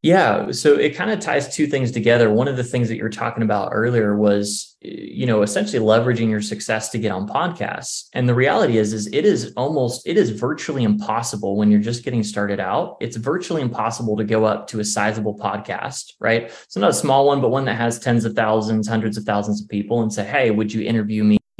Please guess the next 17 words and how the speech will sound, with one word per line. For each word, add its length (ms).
on 120
your 120
podcast?" 680
It's 240
really 240
hard 300
to 60
do. 340
And 140
you've 160
probably 260
tried 320
it. 180
I've 220
definitely 380
tried 280
it. 160